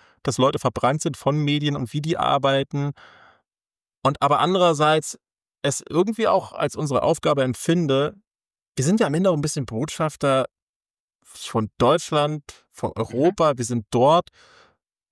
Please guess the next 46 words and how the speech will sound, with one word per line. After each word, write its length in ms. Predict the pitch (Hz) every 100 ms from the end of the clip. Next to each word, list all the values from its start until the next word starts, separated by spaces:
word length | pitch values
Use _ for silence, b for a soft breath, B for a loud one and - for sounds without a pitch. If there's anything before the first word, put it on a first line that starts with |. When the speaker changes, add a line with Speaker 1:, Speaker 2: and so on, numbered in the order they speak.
| _ _ _ -
Speaker 1:
und 260 | 131 127 - _ _
wollen 220 | - 123
ja 160 | 147 -
auch 220 | 135 - - -
da 200 | 117 185
einen 100 | 170
guten 200 | 196 -
Eindruck 300 | 131 139 143
hinterlassen. 640 | 135 123 127 - 147 143 - _ _ _ _ _ _ _
Und 80 | 117
ganz 200 | 127 117
gr-, 120 | 139
grundsätzlich 640 | - 143 170 170 175 147 -
gehört 180 | 120 -
es 60 |
für 80 | 117
mich 140 | 127
auch 120 | - -
irgendwie 260 | - 127
zu 200 | - -
so, 420 | 107 110 101 101 113 _ _ _ _ _ _ _ -
also 160 | 120 135
ganz 140 | -
grundsätzlich 380 | 143 156 - 117
ist 100 | -
es 80 | -
für 60 |
mich 120 | 113
so 100 | -
menschlich, 460 | 101 107 - 104 -
einfach 200 | 104 110
zu 120 | -
sagen, 280 | 98 95 98
hey, 300 | 95 107 - _ _
<laughs> 120 | -
man 220 | 127 131
ist 260 | 135 127 -
da 360 | 113 113 113 156 B B B B _ _ _ _ _
und 180 | 117 104
ich 120 | - -
interessiere 400 | - - - 165
mich 140 | -
ja 80 | -
auch 80 | -
für 160 | -
die. 240 | - 101